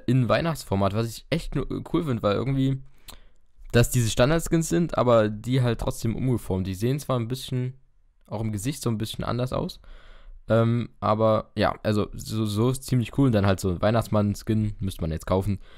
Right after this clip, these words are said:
Äh, weiß nicht, Weihnachtsfrau-Skin? Ja, Misses Claus, Santa Claus, Misses Claus. Wallig warm, Pulli, äh, rote Nase, Minecraft-Wich-, Mi-, Minecraft-Wichtel.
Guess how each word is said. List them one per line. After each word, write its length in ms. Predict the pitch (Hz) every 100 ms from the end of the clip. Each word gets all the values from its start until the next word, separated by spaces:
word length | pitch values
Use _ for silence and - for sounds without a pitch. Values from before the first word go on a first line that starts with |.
| - - -
Äh, 320 | 98 95 90 85 -
weiß 140 | 92 87
nicht, 140 | 82
Weihnachtsfrau-Skin? 840 | 85 85 - - 92 123 - 147 143 - _ _
Ja, 300 | - 85 78 -
Misses 400 | 95 104 - -
Claus, 380 | - 101 104 107
Santa 240 | - 123 113
Claus, 280 | 113 107
Misses 220 | 113 110 -
Claus. 340 | 110 107 - - - - _ _ -
Wallig 500 | 98 117 123 107 98
warm, 360 | 104 131 143 -
Pulli, 520 | - 139 147 147 135 - _ - -
äh, 60 | 117
rote 580 | 117 98 110 156 147
Nase, 520 | 131 127 123 120 113 101 - - _ _ _ - -
Minecraft-Wich-, 1000 | 90 113 135 143 135 135 135 139 - -
Mi-, 240 | 98 -
Minecraft-Wichtel. 2000 | 80 95 123 - 120 110 - _ _ - - - - _ _ _ - 107 - 87